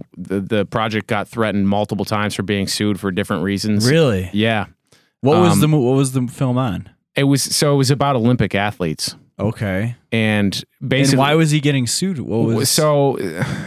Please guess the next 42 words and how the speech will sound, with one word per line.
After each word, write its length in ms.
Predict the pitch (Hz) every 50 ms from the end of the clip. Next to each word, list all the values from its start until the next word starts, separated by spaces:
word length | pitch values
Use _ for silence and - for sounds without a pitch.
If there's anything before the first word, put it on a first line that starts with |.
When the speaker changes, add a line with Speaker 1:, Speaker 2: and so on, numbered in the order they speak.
| 135 -
Speaker 1:
it's, 200 | 131 - - -
it's 240 | - 139 131 -
Speaker 2:
Yeah, 220 | - 110 107 104 101
it's 220 | 98 - - -
all 180 | 71 90 101 101
complicated. 640 | - - 98 95 101 104 - 117 110 110 113 113 127
Speaker 1:
Yeah, 380 | 151 151 160 156 156 151 147 147
and 100 | 147 143
it's 200 | 139 - - 151
like, 220 | 147 139 127 -
I 100 | 143 135
don't 120 | 139 135
wanna 160 | 131 127 120 113
get 200 | 123 117 - -
too, 220 | - 131 123 117
too 180 | - - 139 127
much 200 | 123 117 - 127
into 280 | 117 110 - 120 110
it, 80 | 107 87
but 120 | 117 110
ba-, 220 | 113 143 143 143 -
basically, 540 | 139 156 170 170 - 156 - - 127 120
like, 320 | 113 110 104 101 - - - - - - _ _ -
there's 180 | 180 226 254
an 80 | 254 180
act 260 | 160 151 151 147 -
of 80 | 110 -
Congress 480 | - 120 113 120 120 113 110 95 -
to, 540 | - - - 117 107 104 101 98 95 95 - _ _ _ _ _ _ _ _ _ _ -
um, 540 | 117 104 98 95 92 92 90 90 87 85 - _ _ _ _ _ _ _ _ - - - _ _ _ _ -
uh, 340 | 101 - - 76 71 69 64
basically 440 | 67 - - 123 123 - - 117 107
give 200 | 92 107 107 95
the 80 | 101 98
U 240 | 90 101 107 104 104
S 160 | 95 - - 104
O 80 | 92
C, 200 | 90 - - 98
the 120 | 90 95 95
U 120 | 98 101
S 140 | 95 - -
Olympic 340 | 87 90 92 87 92 98